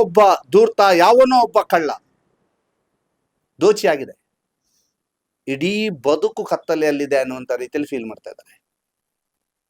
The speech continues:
ಒಂದು ಕಡೆ ಬಾಡಿಗೆ ಕಟ್ಟದೆ ಮೂರು ತಿಂಗಳು, ಮತ್ತೊಂದು ಕಡೆ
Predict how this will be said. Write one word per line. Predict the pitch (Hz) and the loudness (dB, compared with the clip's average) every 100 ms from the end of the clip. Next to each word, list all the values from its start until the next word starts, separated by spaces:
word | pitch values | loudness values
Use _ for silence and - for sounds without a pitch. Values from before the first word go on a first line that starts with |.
| _ _ _ _ _ _ - | _ _ _ _ _ _ 0
ಒಂದು | 160 185 185 | 2 2 2
ಕಡೆ | 175 175 160 151 _ _ _ _ _ _ _ 113 | 4 4 2 0 _ _ _ _ _ _ _ 0
ಬಾಡಿಗೆ | 160 196 196 196 185 | 2 4 4 4 2
ಕಟ್ಟದೆ | 180 165 165 180 | 2 2 4 4
ಮೂರು | 214 202 | 4 2
ತಿಂಗಳು, | 190 202 - _ _ _ _ _ _ _ _ _ _ _ _ _ _ _ _ _ _ _ _ 123 | 2 2 0 _ _ _ _ _ _ _ _ _ _ _ _ _ _ _ _ _ _ _ _ 0
ಮತ್ತೊಂದು | 160 180 214 196 190 | 2 4 2 2 2
ಕಡೆ | 185 | 4